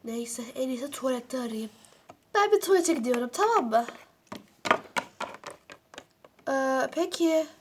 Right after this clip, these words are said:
Öf. Hı? Abla. Efendim. Öf, efendim. Oyuncaklarla oynayalım mı?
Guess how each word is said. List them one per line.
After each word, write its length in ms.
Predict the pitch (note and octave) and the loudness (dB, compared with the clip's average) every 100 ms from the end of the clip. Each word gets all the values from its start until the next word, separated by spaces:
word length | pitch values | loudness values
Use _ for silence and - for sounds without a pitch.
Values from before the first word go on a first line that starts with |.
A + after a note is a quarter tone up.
| - - _ _ - _ - - _ _ _ - | -20 -20 _ _ -20 _ -20 -20 _ _ _ -8
Öf. 420 | C4+ C4+ C4 A#3+ A3 - - - - - - - - - - _ _ _ _ - _ _ _ - - - _ _ _ - - _ _ - - _ _ - - _ _ _ _ _ _ _ _ _ _ _ - | 0 0 0 -4 -8 -12 -14 -12 -14 -14 -18 -18 -14 -14 -16 _ _ _ _ -20 _ _ _ -20 -20 -20 _ _ _ -18 -18 _ _ -20 -20 _ _ -20 -20 _ _ _ _ _ _ _ _ _ _ _ -14
Hı? 80 | D4+ G#4 - _ - _ - | -10 -10 -12 _ -20 _ 6
Abla. 480 | F#4 G4 F4+ F4+ F#4 - - - - - - - - - - - | 8 10 10 10 8 0 -20 -20 -20 -20 -20 -16 -12 -8 -8 -6
Efendim. 720 | C4 C4 C#4 C#4 C4+ A#3 A3 A#3 - - - - - - - - - - - - | -6 -2 0 0 -2 -4 -6 -8 -16 -20 -16 -12 -12 -14 -18 -20 -8 -6 -6 -4
Öf, 480 | B3+ B3+ A#3+ A3 - | -2 0 0 -4 -8
efendim. 600 | A#3 - A#3+ A#3 A#3 A3 - _ _ - - - - - | -8 -6 -6 -8 -10 -14 -16 _ _ -20 -20 -20 -20 0
Oyuncaklarla 560 | - C#4+ D#4 D#4+ F4 F4 | 6 8 8 10 8 10
oynayalım 400 | F4+ F4+ G4 G4 | 8 10 10 10
mı? 260 | D#4 D4+ | 8 6